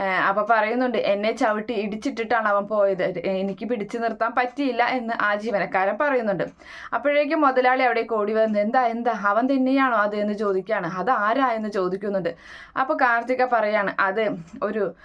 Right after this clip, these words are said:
ഏ, ഒരു ക്രിമിനലാണ്, വെറും ക്രിമിനൽ അല്ല, ഭയങ്കര കൊടും ഭീകരൻ തന്നെയാണെന്ന്" പറയുന്നുണ്ട്. അപ്പൊ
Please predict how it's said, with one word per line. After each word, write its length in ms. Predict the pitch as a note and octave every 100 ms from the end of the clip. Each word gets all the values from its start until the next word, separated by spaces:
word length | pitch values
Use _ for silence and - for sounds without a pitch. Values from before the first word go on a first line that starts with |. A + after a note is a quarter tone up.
| - -
ഏ, 300 | G3+ G3 F#3+
ഒരു 240 | D#3 G#3+
ക്രിമിനലാണ്, 1000 | A#3 C4 A#3+ A#3 C4 C#4 B3+ G#3 F3 D#3+ F#3
വെറും 340 | F#3 G#3 A#3
ക്രിമിനൽ 420 | C4+ C4 B3 A#3+
അല്ല, 240 | A#3 A3 - - F#3+
ഭയങ്കര 340 | G3 G#3 G3+
കൊടും 380 | A#3 A#3 A3 C4+
ഭീകരൻ 440 | B3 A3+ A3+ A#3+ A#3+
തന്നെയാണെന്ന്" 520 | A3 A3+ A3+ G#3 G3+
പറയുന്നുണ്ട്. 560 | G#3+ G#3 G3 G3+ G3 - - - - - -
അപ്പൊ 180 | G3 A3+